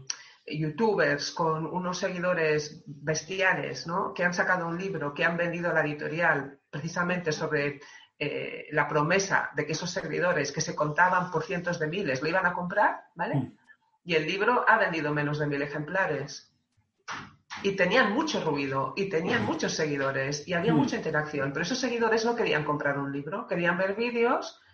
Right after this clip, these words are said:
Speaker 1: y, y
Speaker 2: Sí.
Speaker 1: compartir con él, ¿sabes? O sea, cuidado, porque yo creo que nadie lo es todo para todo el mundo.
Speaker 2: Sí, no, a, a veces traducimos cifras directas en ventas y no funciona. O sea, yo he trabajado, trabajé en una época con temas de alimentación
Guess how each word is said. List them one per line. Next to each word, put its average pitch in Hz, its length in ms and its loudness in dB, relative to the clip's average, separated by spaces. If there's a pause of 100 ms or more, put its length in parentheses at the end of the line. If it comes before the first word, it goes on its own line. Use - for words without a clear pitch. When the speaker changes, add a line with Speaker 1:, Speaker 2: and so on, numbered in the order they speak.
(440)
Speaker 1:
y, 208 100 2
y - 80 -2
Speaker 2:
Sí. 135 100 6
Speaker 1:
compartir 160 580 4
con 139 180 0
él, 143 180 0
¿sabes? 262 340 4
O 269 40 2
sea, 190 300 4 (320)
cuidado, 214 640 4
porque 170 300 -2
yo 190 120 -2
creo 285 220 0
que 190 300 -2 (360)
nadie 214 460 2
lo 196 100 0
es 196 160 -2
todo 190 260 0
para 151 220 2
todo 151 220 0
el 147 80 0
mundo. 156 420 -4
Speaker 2:
Sí, 139 140 4
no, 151 80 8
a, 139 120 6
a - 20 4 (220)
veces 151 200 2
traducimos 135 640 2
cifras 123 600 0
directas 123 380 0
en 107 140 -6
ventas 123 400 -4
y - 20 -6
no 107 100 -6
funciona. 104 420 -6
O 85 40 -6
sea, 95 160 -8
yo 98 80 -6
he 95 40 -8
trabajado, 113 520 -2
trabajé 107 320 -6
en 117 100 -4
una 127 120 2
época 123 540 -4 (640)
con 127 180 -2
temas 127 260 2
de 127 60 0
alimentación 120 920 0